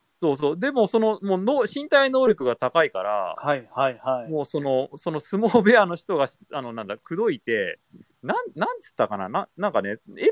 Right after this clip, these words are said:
Speaker 1: テレビで言ってましたよ。なんか、な-、なんだっけな。美味しい飯を食わしてやるとか、なんか、なんか、なんだっけな。
Speaker 2: おう。
Speaker 1: 新幹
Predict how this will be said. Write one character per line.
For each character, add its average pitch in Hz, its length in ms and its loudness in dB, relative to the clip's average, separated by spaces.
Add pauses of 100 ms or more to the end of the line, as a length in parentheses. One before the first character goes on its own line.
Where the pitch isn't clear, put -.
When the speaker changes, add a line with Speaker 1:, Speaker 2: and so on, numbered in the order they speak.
(160)
Speaker 1:
テ 415 100 6
レ 392 100 4
ビ 139 60 -4
で 113 80 0
言 101 40 -4
っ - 20 -8
て - 140 -8
ま 113 100 -2
し - 60 -20
た 85 60 -4
よ。 80 180 -2
な 123 140 -4
ん 110 60 -10
か、 110 60 -8
な-、 180 180 -4
な 247 180 -8
ん 403 60 -10
だ 113 80 0
っ - 20 -18
け 90 120 -10
な。 82 160 -10 (600)
美 180 100 4
味 381 120 4
し - 220 -8
い - 20 6
飯 427 300 6
を 190 40 8
食 151 180 4
わ 170 120 8
し - 40 -14
て 147 80 4
や 123 60 6
る 110 60 -4
と 110 80 0
か、 107 80 -2
な 123 60 -2
ん 127 40 0
か、 117 80 2
な 110 80 -2
ん - 20 -4
か、 98 120 0
な 113 240 -2
ん 214 60 -12
だ 196 80 -2
っ - 40 -6
け - 80 -4
な。 196 100 -4
Speaker 2:
お 151 80 2
う。 147 40 2
Speaker 1:
新 135 100 -2
幹 453 120 0